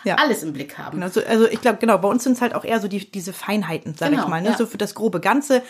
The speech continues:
Speaker 1: das teilen wir uns komplett, ne?
Speaker 2: Genau,
Speaker 1: Alles
Speaker 2: ja.
Speaker 1: gut. Ähm, aber so die, ja, diese Feinheiten halt, ne? Dieses,
Speaker 2: Ja.
Speaker 1: „Ja, wir, wieso? Wir, wir haben doch jetzt ein paar Windeln, dann können wir doch los.“ „Ja, und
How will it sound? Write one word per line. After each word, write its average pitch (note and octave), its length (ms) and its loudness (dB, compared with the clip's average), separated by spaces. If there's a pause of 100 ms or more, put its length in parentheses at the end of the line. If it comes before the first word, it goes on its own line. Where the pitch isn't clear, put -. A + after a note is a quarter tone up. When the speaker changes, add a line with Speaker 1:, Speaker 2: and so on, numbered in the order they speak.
(200)
Speaker 1:
das - 160 -4
teilen E3+ 280 0
wir E3 80 0
uns D#3 180 -6
komplett, - 480 -10 (100)
ne? A3+ 160 4
Speaker 2:
Genau, F3+ 160 -6 (160)
Speaker 1:
Alles G3+ 240 2
Speaker 2:
ja. - 60 -12
Speaker 1:
gut. D#3 200 -4 (400)
Ähm, F#3+ 460 2 (260)
aber G3 300 4
so G3 100 0
die, G3 100 0
ja, G#3 140 0
diese B3+ 220 2
Feinheiten F3 540 0
halt, C3+ 200 -6
ne? G#3 120 -2
Dieses, G#3+ 440 -2
Speaker 2:
Ja. G#3 280 -10
Speaker 1:
„Ja, F4+ 200 0
wir, D4+ 220 6
wieso? D4+ 300 4
Wir, A#3+ 200 4
wir C4 140 2
haben D4 140 4
doch B3 140 4
jetzt A3+ 180 -2
ein A3 60 2
paar G3 180 0
Windeln, D4 200 4
dann D#4 80 2
können D4+ 140 4
wir C#4+ 100 6
doch C#4 80 2
los.“ G3+ 340 -2
„Ja, G#3+ 180 -2
und - 420 -6